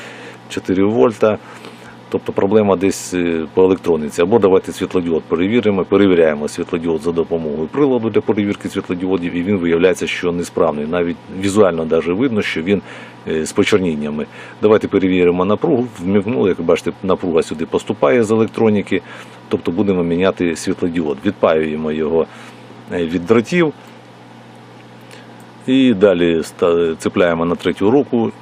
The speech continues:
нагріваємо з нижнім підігрівом за допомогою паяльника чотириста тридцять градусів, і світлодіод легко знімається, тому що він по самому корпусу теж припаяний. Далі наносимо, е,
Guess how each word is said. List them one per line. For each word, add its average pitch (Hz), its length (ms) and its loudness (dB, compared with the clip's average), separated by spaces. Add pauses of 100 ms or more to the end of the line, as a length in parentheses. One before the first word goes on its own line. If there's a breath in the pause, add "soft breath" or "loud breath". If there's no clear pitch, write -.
(400 loud breath)
нагріваємо 82 840 2 (300)
з - 40 -14
нижнім 90 300 0
підігрівом 104 580 0
за 104 80 0
допомогою 95 380 -2
паяльника 92 520 2
чотириста - 380 -2
тридцять 82 320 -4
градусів, 82 480 -2
і 113 300 -2
світлодіод 90 500 0
легко 87 280 0
знімається, 80 500 -2
тому 90 220 -4
що - 140 -2
він 85 280 -2
по 82 300 2
самому 90 340 -2
корпусу - 420 -2
теж 92 200 2
припаяний. 73 680 0 (380 loud breath)
Далі 98 260 2
наносимо, 85 680 -2 (380 loud breath)
е, 80 180 -4